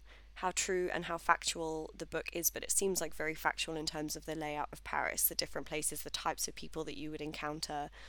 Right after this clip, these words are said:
like the people from the Court of Miracles. Like, I don't think it's too far-fetched to believe that most of this is,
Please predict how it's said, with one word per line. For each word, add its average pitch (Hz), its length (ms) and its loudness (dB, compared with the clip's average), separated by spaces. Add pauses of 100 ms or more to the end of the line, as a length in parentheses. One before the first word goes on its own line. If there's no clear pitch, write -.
(120)
like 147 420 0
the 147 220 -2
people 143 240 -8
from 143 180 -4
the - 80 -8
Court - 240 -6
of - 80 -8
Miracles. 156 540 -2
Like, - 180 -4 (500)
I 170 60 -2
don't 180 260 4
think 202 140 0
it's - 160 2
too 180 160 8
far-fetched - 480 8
to - 60 12
believe 151 380 0
that 143 120 -4 (160)
most 156 380 2
of 151 80 -8
this 143 240 0
is, - 340 0